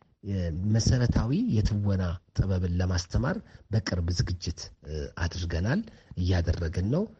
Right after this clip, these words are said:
ይህንን በዳስ ቲዩብ ላይ እናስተላልፋለን። በእኔ ጋ ደግሞ ለጠየከኝ ጥያቄ ተከታታይ የሚወጡ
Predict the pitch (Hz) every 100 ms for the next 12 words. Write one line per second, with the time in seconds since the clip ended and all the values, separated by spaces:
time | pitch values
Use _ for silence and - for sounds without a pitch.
0 | _ 98 101 107 123 113 90 85 - -
1 | 78 85 87 80 82 123 131 147 131 135
2 | 135 151 156 - - - - 95 113 123
3 | 127 131 135 131 123 120 117 120 110 110
4 | 110 120 120 98 90 95 - 104 - 107
5 | 113 107 113 127 123 - - - - 104
6 | 95 - 104 98 92 98 101